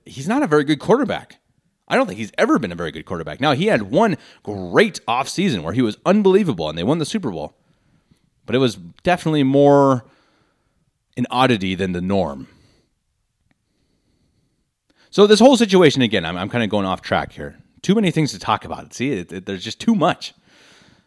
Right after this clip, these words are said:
But the whole issue, and, and I kinda brought it down to, to three or four possible scenarios about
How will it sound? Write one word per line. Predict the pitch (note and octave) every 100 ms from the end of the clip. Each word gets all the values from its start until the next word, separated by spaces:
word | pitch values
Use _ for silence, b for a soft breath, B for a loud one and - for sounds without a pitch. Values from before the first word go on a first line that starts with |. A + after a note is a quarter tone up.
| b _
But | F#3+
the | F#3+
whole | G#3+ D4
issue, | G#3 G#3+ F#3
and, | D#3+
and | E3+ G3
I | G3 C4+
kinda | B3 A#3 F#3
brought | F#3
it | E3
down | D#3+
to, | D3+ D3
to | C3 C#3 C3+ B2+ A2+ b b
three | - G#3+ A3 C3+ _ _ _ _ _ _ -
or | C#3+
four | B2 E3+ F3 D#3
possible | - - C#3+ C3 B2+ A#2
scenarios | - A2+ A2 G#2 G2+ G2
about | F#2+ F#2+ -